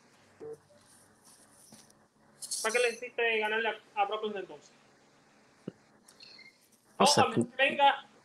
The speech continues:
Speaker 1: con una derrota más y la redención hasta ganar. Lo que busca
Speaker 2: Claro.
Speaker 1: el famoso campeonato titular.
Speaker 2: Yo, yo espero que Cody gane,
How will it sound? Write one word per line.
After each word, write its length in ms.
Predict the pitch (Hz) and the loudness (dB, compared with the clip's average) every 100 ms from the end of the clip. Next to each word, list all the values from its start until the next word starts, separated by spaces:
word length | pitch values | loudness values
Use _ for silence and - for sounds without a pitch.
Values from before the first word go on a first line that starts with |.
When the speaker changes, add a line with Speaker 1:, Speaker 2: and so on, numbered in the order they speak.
| _ _ - _ _ - | _ _ -20 _ _ 0
Speaker 1:
con 280 | 214 214 | 0 0
una 120 | 226 277 | -2 0
derrota 520 | 294 294 294 302 311 | 0 0 -2 -2 -2
más 320 | 330 370 339 | 0 -2 -2
y 160 | 285 262 | -4 0
la 160 | 247 | 0
redención 760 | 226 220 214 208 196 226 254 277 | 0 -4 -4 -6 -10 -4 -2 -2
hasta 220 | 262 247 | -2 -2
ganar. 280 | 226 196 175 170 - _ _ _ _ _ _ _ _ - | -2 -2 -6 -8 -14 _ _ _ _ _ _ _ _ -10
Lo 120 | 220 | -6
que 80 | 214 | -4
busca 260 | 208 220 202 | 4 8 8
Speaker 2:
Claro. 140 | 226 | 8
Speaker 1:
el 80 | 226 | -2
famoso 400 | - - 220 233 | -10 -12 -10 -10
campeonato 360 | 226 220 214 208 202 _ _ _ _ _ | -10 -8 -6 -8 -10 _ _ _ _ _
titular. 440 | 202 190 170 139 135 127 - _ _ - - - - _ - | -18 -12 -10 -10 -12 -18 -20 _ _ -20 -20 -20 -20 _ 12
Speaker 2:
Yo, 440 | 180 185 180 - - - - - _ _ _ - - _ - _ - | 12 12 12 10 -6 -18 -20 -20 _ _ _ -20 -20 _ -20 _ 8
yo 80 | 180 | 10
espero 300 | 208 185 180 | 12 12 12
que 140 | 123 | 12
Cody 320 | 120 120 123 | 12 12 12
gane, 300 | 110 101 98 | 10 6 4